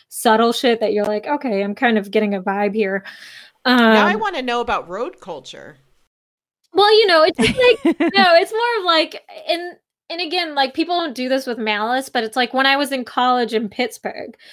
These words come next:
Speaker 1: you know, like, white people would make, it was their sense of humor where they would come up and be like,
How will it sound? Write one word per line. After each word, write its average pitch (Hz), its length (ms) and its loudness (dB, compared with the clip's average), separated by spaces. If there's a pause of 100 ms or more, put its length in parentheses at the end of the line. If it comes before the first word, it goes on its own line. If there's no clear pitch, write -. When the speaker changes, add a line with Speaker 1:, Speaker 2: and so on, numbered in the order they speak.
(220)
Speaker 1:
you 262 160 -2
know, 233 280 -2
like, 208 340 -2
white 240 240 2
people 247 320 -2
would 220 200 6
make, 220 360 0 (400)
it 262 80 2
was 262 180 2
their 247 200 4
sense 240 300 -2
of 214 120 0
humor 240 280 -2
where 220 120 -4
they 226 100 2
would 220 160 4
come 226 240 -4
up 220 240 -2
and 226 160 -2
be 240 160 2
like, 220 380 0